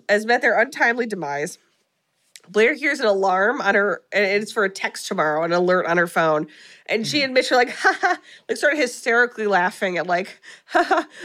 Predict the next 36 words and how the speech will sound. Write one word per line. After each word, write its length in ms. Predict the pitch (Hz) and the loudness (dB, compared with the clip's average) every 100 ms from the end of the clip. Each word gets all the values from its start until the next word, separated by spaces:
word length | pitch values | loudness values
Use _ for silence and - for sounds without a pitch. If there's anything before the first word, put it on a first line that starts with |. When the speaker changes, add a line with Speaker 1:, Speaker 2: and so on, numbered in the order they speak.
| - | -2
Speaker 1:
oh 180 | 311 311 | 2 4
my 140 | 294 | 2
God, 400 | 277 294 269 262 | 0 2 2 2
we're 100 | 269 | 0
still 220 | 247 254 | -6 -6
teens. 480 | 208 - 247 247 302 | -8 -12 -8 -4 -2
We 80 | 277 | -2
still 200 | - 254 | -2 -2
have, 80 | 247 | 0
like, 120 | 233 | 0
a 60 | 226 | 2
normal 260 | 240 240 | 2 2
life 220 | 226 240 233 | 4 2 0
that's 160 | 220 | -8
supposed 200 | - 233 | -4 -4
to 40 | 240 | -2
happen 220 | 208 214 | -4 -4
tomorrow." 480 | 220 196 185 180 196 - _ _ _ - _ - | -2 2 4 2 0 -10 _ _ _ -20 _ -6
And 200 | 196 208 | -6 -4
she 380 | - 233 220 - _ | -6 -6 -6 -8 _
says 400 | - - 226 233 | -16 -2 0 0
to 80 | 254 | -2
Mitch, 320 | 226 190 - | 0 0 -2
"Do 200 | 190 214 | -14 -8
you 140 | 240 262 | -6 -4
hate 300 | 240 233 156 | -4 -4 -2
me?" 200 | 147 147 | -2 0
And 60 | |
he 60 | 170 | -2
says, 220 | 190 190 | 0 0
"No, 420 | 190 180 165 165 - - _ | 4 4 4 0 -4 -20 _
I 120 | 190 | -6
love 200 | 196 202 | 0 0
you 100 | 214 | 0
so 200 | 208 - 208 | -4 -2 -2
much." 480 | 147 139 - - | -2 -6 -10 -14